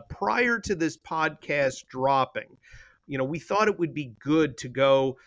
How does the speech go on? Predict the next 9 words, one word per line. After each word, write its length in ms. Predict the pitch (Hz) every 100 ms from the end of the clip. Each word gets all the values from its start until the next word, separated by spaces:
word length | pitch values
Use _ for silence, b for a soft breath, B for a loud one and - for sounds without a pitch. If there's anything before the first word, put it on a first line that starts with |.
| b _
to 100 | -
where 520 | 139 131 156 180 190
the 140 | 165 139
roots 560 | 123 139 180 196 -
of 140 | 139 117
Star 500 | - - 135 143 151
Wars 540 | 135 131 127 123 123
lies 600 | 123 123 139 135 131 -
in 160 | 127